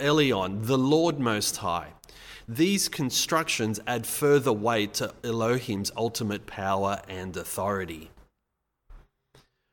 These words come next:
But having said that, uh, Elohim can also be used to describe lesser powers. So, for example, Moses is called Elohim as he goes to speak to Pharaoh.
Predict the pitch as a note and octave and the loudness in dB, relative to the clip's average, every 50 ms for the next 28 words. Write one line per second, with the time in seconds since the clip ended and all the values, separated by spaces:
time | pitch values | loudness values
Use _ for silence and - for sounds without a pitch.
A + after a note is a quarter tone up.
0 | _ _ _ _ _ _ _ _ - D3+ C#3+ C#3+ C#3+ D#3 F#3+ F#3 D#3 D3+ B2+ A#2 | _ _ _ _ _ _ _ _ -14 -6 -2 0 0 2 2 2 2 2 2 2
1 | - - G3+ G#3 F3+ C#3 F#2 F2 G#2 B2+ - - - - - _ - - - C#3+ | 2 0 0 0 -2 -2 -2 -2 -2 -4 -4 -10 -20 -20 -20 _ -18 -10 -6 -4
2 | C#3+ C#3 - D#3 D#3 D#3+ E3+ F3+ G3+ G3+ F3+ F#3+ F#3+ F3 - - F3 D3+ C#3 C#3 | -4 -2 0 0 2 2 4 4 2 2 2 0 -2 -2 -2 0 0 0 0 2
3 | D3 D#3 D3 - E3 D3+ C3+ C3+ C3 B2 A#2+ A#2 A#2+ A#2+ A#2+ A#2 - - - A#2 | 2 2 2 2 2 0 0 0 -2 0 0 0 2 2 2 0 0 -2 -4 -4
4 | G2+ G#2+ A2 - - - - A2 G2+ G#2 G#2 G2+ G2 - - A2+ A2 A2+ B2 C3+ | -2 0 0 0 0 0 -2 -2 0 0 0 0 -2 -6 -6 -4 -2 0 0 2
5 | - - - B2+ G#2 - - - - G#2+ F2+ F2+ F2+ D#2+ D2 - D#2+ D2+ - - | 2 2 2 0 -2 -6 -8 -8 -4 -2 -2 -2 -2 -6 -8 -14 -16 -12 -8 -6
6 | - - - _ _ _ _ _ _ - - - - - - C3+ - - C#3 C3 | -6 -8 -8 _ _ _ _ _ _ -20 -20 -14 -4 -2 0 0 0 0 -2 -2
7 | A#2 C3+ C#3 D3+ D3 - A#2 A2+ A#2 C#3 D3+ F3+ F#3 F3+ F#3 D#3 - - B2+ A2 | 0 0 0 0 2 2 0 2 2 2 4 4 2 2 2 0 0 2 0 0
8 | - - - - A2 G2 G2+ F2 - A2+ A2+ G#2+ G2+ G2 F#2+ F#2 G2+ - - G2 | -2 -2 -2 0 0 0 0 -2 -2 -2 0 0 2 2 0 0 -2 -4 -4 -4
9 | G#2+ D3+ G3+ - - - - - A#2+ C3 C3 A#2+ - C#3+ B2+ A2+ G#2 A2 G#2 G#2+ | -2 -4 -4 -6 -10 -18 -12 -6 -2 0 2 2 2 0 0 -2 0 0 0 0
10 | - - - - - - - - - G#2 G2+ - - - - - - - A2+ G#2+ | -2 -4 -4 -4 -2 -2 -2 -2 -2 -4 -6 -4 -6 -8 -8 -6 -4 0 2 2
11 | A2+ A#2+ A#2 G#2 F2 D2+ D2+ D2+ | 4 4 4 2 2 -2 -6 -10